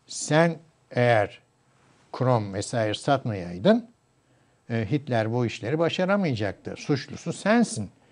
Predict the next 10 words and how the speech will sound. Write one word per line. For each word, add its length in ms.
Hitler 320
sana 320
saldırdıysa 800
senin 520
sattığın 640
kromlarla, 720
ürettiği 480
silahlarla 640
saldırdı. 720
Sen 360